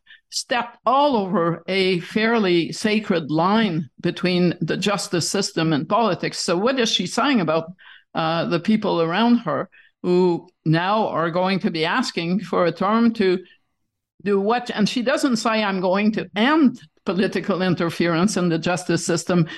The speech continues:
by all the people around me who were waylaid into this behavior by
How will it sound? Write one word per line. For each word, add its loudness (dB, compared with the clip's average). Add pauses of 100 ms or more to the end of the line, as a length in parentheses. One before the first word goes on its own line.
(300)
by -2 (520)
all 2
the -6
people 0
around 2
me 2
who 4
were 2
waylaid 0
into -6
this -4
behavior 0
by -4